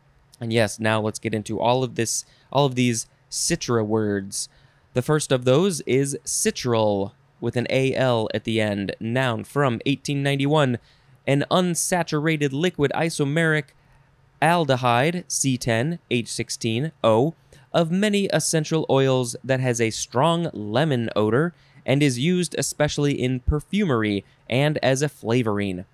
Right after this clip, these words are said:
I wish that podcasts could have smell-o-vision, although it wouldn't be smell-o-vision, it would be, what would be the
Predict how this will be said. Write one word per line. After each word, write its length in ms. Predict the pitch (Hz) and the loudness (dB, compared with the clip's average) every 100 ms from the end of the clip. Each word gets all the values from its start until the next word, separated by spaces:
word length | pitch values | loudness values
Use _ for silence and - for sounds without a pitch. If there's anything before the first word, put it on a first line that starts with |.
| _ _ _ - | _ _ _ -6
I 80 | 202 | -2
wish 260 | 269 320 | -2 -2
that 180 | - 156 175 - _ | 0 -2 -2 -20 _
podcasts 680 | 143 135 123 120 113 - - | -2 -2 0 0 0 -4 -6
could 120 | 120 | -4
have 280 | 113 113 104 | -2 -4 -4
smell-o-vision, 1040 | - - 110 110 117 104 104 98 98 90 - _ _ | -6 -6 -4 0 2 0 0 -2 -2 -4 -10 _ _
although 240 | 113 117 117 | 0 4 4
it 80 | |
wouldn't 220 | 110 123 113 | 2 0 -2
be 100 | 107 | -4
smell-o-vision, 760 | - 127 120 95 98 110 131 - _ - | -2 0 0 0 -2 -2 -4 -6 _ -6
it 120 | 107 | -2
would 180 | 113 107 | -2 0
be, 260 | 110 110 - _ | -2 -2 -8 _
what 160 | 120 127 | -2 0
would 140 | 127 | 0
be 140 | 123 120 | 0 2
the 240 | 113 110 | 2 0